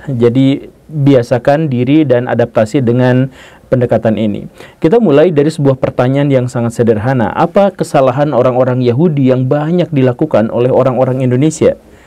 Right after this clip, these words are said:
Jawabannya adalah apple to heaven.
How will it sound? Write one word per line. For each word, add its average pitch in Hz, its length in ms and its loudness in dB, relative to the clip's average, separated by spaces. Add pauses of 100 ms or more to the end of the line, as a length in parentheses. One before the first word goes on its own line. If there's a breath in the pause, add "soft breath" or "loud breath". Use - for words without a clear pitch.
(420 loud breath)
Jawabannya 127 480 0
adalah 127 400 0
apple 135 320 0
to 131 240 0
heaven. 113 480 0